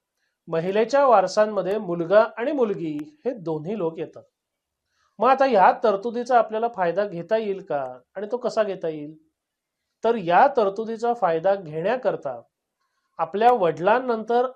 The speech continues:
आई हयात असणं हे अत्यंत आवश्यक आहे. कारण छप्पनच्या पूर्वी समजा वडिलांचं निधन झालं,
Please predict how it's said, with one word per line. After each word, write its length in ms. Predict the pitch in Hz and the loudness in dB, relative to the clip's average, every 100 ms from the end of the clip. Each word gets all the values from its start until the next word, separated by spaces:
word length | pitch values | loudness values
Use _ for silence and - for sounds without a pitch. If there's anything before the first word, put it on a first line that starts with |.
| - | -2
आई 280 | 151 233 277 | 0 0 2
हयात 340 | 196 208 202 | 4 4 2
असणं 440 | 185 - 196 151 196 - | -2 -2 -4 -4 -6 -8
हे 140 | 233 - | -8 -8
अत्यंत 680 | - _ - 226 175 165 220 - | -14 _ -2 -2 -4 -6 -8 -6
आवश्यक 460 | 160 156 147 143 - | -8 -8 -10 -14 -14
आहे. 160 | 127 _ _ _ _ _ _ _ _ _ - | -16 _ _ _ _ _ _ _ _ _ 2
कारण 220 | 202 262 294 | 4 4 2
छप्पनच्या 680 | 180 - - 240 254 277 277 | -4 -2 0 0 2 0 0
पूर्वी 600 | 277 190 202 226 160 139 - _ _ - | -2 -4 -2 -4 -6 -10 -18 _ _ -6
समजा 340 | - 185 214 | -4 -2 0
वडिलांचं 640 | 220 160 156 202 214 240 | 0 -2 0 -2 0 -4
निधन 300 | 185 156 214 | -4 -2 -2
झालं, 320 | 233 160 135 | 0 -2 -2